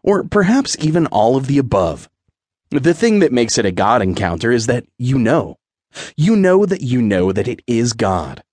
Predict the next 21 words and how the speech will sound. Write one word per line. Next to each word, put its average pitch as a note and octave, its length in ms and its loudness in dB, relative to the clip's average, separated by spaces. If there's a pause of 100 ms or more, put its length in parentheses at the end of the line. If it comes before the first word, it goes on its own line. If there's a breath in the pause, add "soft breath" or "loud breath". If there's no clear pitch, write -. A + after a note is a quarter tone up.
(460 loud breath)
The D3+ 120 2
very F#3+ 320 2
fabric A#2 500 -2
of A#2+ 120 -6
your C3+ 100 0
being B2+ 340 0
is F#2 160 -4
touched - 480 -6
as B2 160 -2
you C#3+ 140 0
truly F3 560 -2
experience F#2+ 640 -2
God, F#2 500 -4 (240 loud breath)
and B2 220 0
doubt B2 340 0
is A2+ 140 -2
simply A2 320 0
no G#2 160 2
longer G2 320 0
an E2 80 -8
option. F2+ 500 -6